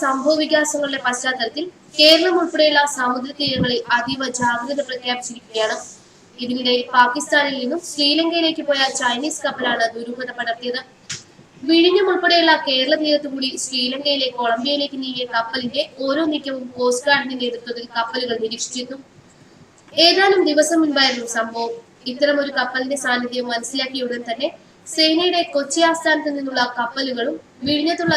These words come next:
ചെറിയ കപ്പലും നിരീക്ഷണത്തിനിറങ്ങി. കൊളംബോയിലേക്ക് പോകുമ്പോഴും തിരികെ വരുമ്പോഴും കപ്പലിന്റെ ഓരോ ചലനവും കോസ്റ്റ് ഗാർഡിന്റെ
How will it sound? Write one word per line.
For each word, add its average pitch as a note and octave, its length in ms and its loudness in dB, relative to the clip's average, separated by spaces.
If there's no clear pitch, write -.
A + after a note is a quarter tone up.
ചെറിയ C4+ 320 0
കപ്പലും B3 400 -4
നിരീക്ഷണത്തിനിറങ്ങി. A#3+ 760 -6
കൊളംബോയിലേക്ക് C4+ 680 2
പോകുമ്പോഴും B3+ 520 0
തിരികെ D4+ 340 4
വരുമ്പോഴും D#4 440 4
കപ്പലിന്റെ C#4+ 460 0
ഓരോ B3 280 0
ചലനവും B3+ 400 -2
കോസ്റ്റ് A#3+ 300 -4
ഗാർഡിന്റെ B3+ 280 0